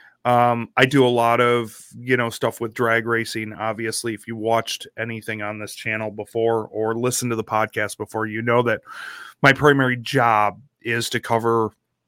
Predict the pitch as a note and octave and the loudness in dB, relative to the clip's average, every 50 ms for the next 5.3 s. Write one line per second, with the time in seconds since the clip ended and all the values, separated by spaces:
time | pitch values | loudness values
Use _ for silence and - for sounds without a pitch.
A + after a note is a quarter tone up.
0 | _ _ _ _ - - - A#2+ - C3 A#2+ A2+ G#2+ A2+ A2 G#2 F#2+ - G2+ G2+ | _ _ _ _ -14 -12 -4 4 6 8 8 8 8 4 2 0 -2 -4 -10 -14
1 | G2+ - A2 G#2 G#2 A#2 - - - A2+ A2 A2 A2 G#2+ G2+ - A#2+ B2+ B2 A#2 | -10 -8 -8 -6 -6 -8 -12 -14 -12 -12 -12 -12 -12 -12 -14 -4 2 2 4 4
2 | G#2+ A2 A2+ A2 A2+ A2 G#2+ G#2+ G#2 G2+ A2+ A2+ A2+ A2 - A2 B2 B2 C3 C#3 | 2 0 -2 -2 -2 -4 -6 -8 -8 -4 -2 -2 -2 -2 -4 -6 0 4 6 8
3 | D3 C3+ B2+ A#2+ A2 - - G#2+ A2 A2+ B2+ C3+ C#3 B2+ - E3 F#3+ G3 - F3 | 8 8 6 2 0 0 -6 -8 0 4 6 6 6 6 6 4 4 6 6 4
4 | C#3+ C#3 C#3 C#3 B2+ B2 A#2 B2 B2+ A#2+ A#2+ A#2+ A2+ G#2 G2 G#2 A#2+ C3+ D3 B2+ | 4 4 2 0 0 0 0 -2 0 0 0 -2 -4 -6 -6 -2 2 2 2 2
5 | - - - - - | 0 -4 -8 -16 -20